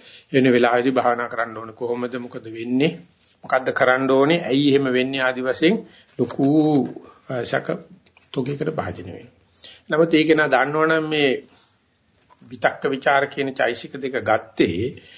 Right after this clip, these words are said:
තමන්ට අවශ්‍ය අරමුණේ හිත පවත්තගෙන ඒ හිතට නිතර නිතරම බැට දෙන කාමච්ඡන්දය අයින් කරගන්නයි කියලා. එතකොට යාට පුළුවන් සතිය පවත්නවා නම්,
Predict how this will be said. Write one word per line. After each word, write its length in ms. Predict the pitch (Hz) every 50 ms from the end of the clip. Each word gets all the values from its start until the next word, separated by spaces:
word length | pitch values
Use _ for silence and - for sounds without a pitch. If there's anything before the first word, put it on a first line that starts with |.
| - - _
තමන්ට 360 | - 120 131 139 156 - 160
අවශ්‍ය 400 | 123 123 131 147 147 - - 175
අරමුණේ 400 | 165 160 170 160 170 170 165 147
හිත 180 | 151 147 143 147
පවත්තගෙන 680 | 143 - - 113 123 127 - - 170 170 170 160 117 92
ඒ 760 | 90 113 - - - _ _ _ _ _ - _ - 147
හිතට 260 | 143 143 135 - 160 160
නිතර 360 | 160 143 131 127 123 - 151 165
නිතරම 640 | 156 139 123 127 - 147 143 147 156 160 160 160
බැට 200 | 147 147 143 147
දෙන 220 | 147 143 151 151 151 147 131 - - _ _ _ _ _ _ _ _ -
කාමච්ඡන්දය 800 | - - 135 127 143 170 175 156 156 - - 165 170 165 165 165
අයින් 200 | 165 165 165 165
කරගන්නයි 520 | 160 170 170 160 160 165 170 175 175 175
කියලා. 320 | 170 175 214 262 294 285 254 - - _ _ _ _ _ _ -
එතකොට 320 | 170 160 185 185 196 180
යාට 300 | 170 160 165 165 165 165
පුළුවන් 320 | - - 170 175 185 214 196
සතිය 380 | - - 156 151 - 170 165 131
පවත්නවා 680 | - 113 104 117 120 120 - - 156 165 180 165 120
නම්, 220 | 98 98 95 104